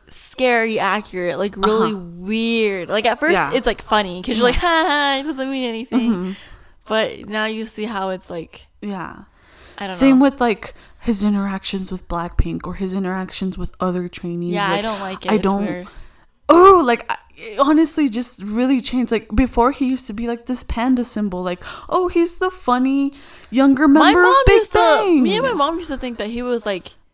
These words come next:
Speaker 2: The
Speaker 1: the
Speaker 2: normal
Speaker 1: funny
Speaker 2: one. <laughs>
Speaker 1: one. No, because my mom has never really been a fan of K-pop, so she
Speaker 2: Mm-hmm.
Speaker 1: doesn't like the styling or anything
Speaker 2: Yeah.
Speaker 1: like that. But she thought Seungri was a pretty good host. Like,
Speaker 2: And
Speaker 1: he's
Speaker 2: then
Speaker 1: pretty good at talking, and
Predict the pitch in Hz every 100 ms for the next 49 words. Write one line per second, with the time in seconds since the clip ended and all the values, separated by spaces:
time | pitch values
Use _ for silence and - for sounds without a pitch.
0 | 240 - 339 - _ - - - - 294
1 | 427 427 262 269 233 220 - - - -
2 | - - 226 - 247 294 302 - 285 262
3 | - 220 247 247 233 254 233 208 202 214
4 | 202 185 190 190 190 190 190 175 190 185
5 | 175 160 - 170 - 190 190 233 254 220
6 | - 233 220 180 - 165 175 185 175 165
7 | 156 226 277 226 131 - - - 226 285
8 | 269 - 220 208 202 190 185 175 202 190
9 | 185 170 185 175 196 - - - 330 359
10 | 381 339 294 269 240 - 143 - 240 240
11 | 214 202 190 190